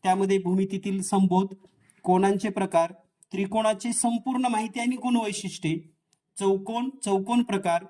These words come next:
वर्तुळ, पायथागोरस, परिमिती, क्षेत्रफळ, पृष्ठफळ आणि घनफळ या प्रकरणांचा समावेश असणार आहे. त्यानंतर महत्त्वाचा आणि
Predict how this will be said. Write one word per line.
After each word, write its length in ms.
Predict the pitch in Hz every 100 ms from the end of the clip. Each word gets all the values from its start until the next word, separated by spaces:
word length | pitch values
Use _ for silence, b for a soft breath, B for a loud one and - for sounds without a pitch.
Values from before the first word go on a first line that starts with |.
| _ _ -
वर्तुळ, 600 | 170 202 202 - 190 180 180 _ _ _
पायथागोरस, 800 | 175 175 220 214 208 185 185 190 - _ _
परिमिती, 540 | 185 196 220 214 233 233 _
क्षेत्रफळ, 600 | - 190 196 202 190 175 180 _ _ _
पृष्ठफळ 580 | 180 185 - 214 202 233
आणि 200 | 180 180
घनफळ 480 | 156 156 160 151 127 - _ _ _
या 120 | 175 196
प्रकरणांचा 720 | 202 190 185 165 160 156 214
समावेश 480 | - 160 151 143 -
असणार 300 | 147 147 135
आहे. 180 | 123 123 123 B B B B
त्यानंतर 460 | 202 220 240 240 226
महत्त्वाचा 600 | 226 226 226 226 - 226
आणि 320 | 233 190 208